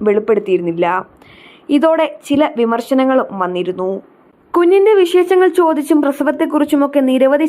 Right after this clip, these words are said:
ചോദ്യങ്ങളുമായിട്ടാണ് ആരാധകർ എത്തിയത്. ഒടുവിൽ എല്ലാവരുടെയും ചോദ്യങ്ങൾക്ക് മറുപടി പറയുകയാണ് മാളവികയും ഭർത്താവ് തേജസും. YouTube ചാനലിലൂടെ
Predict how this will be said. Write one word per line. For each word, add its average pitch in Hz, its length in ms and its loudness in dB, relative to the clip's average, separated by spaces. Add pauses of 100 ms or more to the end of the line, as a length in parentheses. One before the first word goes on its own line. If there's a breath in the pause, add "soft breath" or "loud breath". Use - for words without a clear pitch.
ചോദ്യങ്ങളുമായിട്ടാണ് 269 920 0 (100)
ആരാധകർ 214 520 0
എത്തിയത്. 190 400 2 (760 soft breath)
ഒടുവിൽ 262 340 2 (120)
എല്ലാവരുടെയും 254 640 2
ചോദ്യങ്ങൾക്ക് 262 560 2
മറുപടി 240 460 0
പറയുകയാണ് 247 680 0
മാളവികയും 214 640 -2
ഭർത്താവ് 220 480 -4
തേജസും. 196 540 -2 (720 soft breath)
YouTube 330 360 2
ചാനലിലൂടെ 320 580 2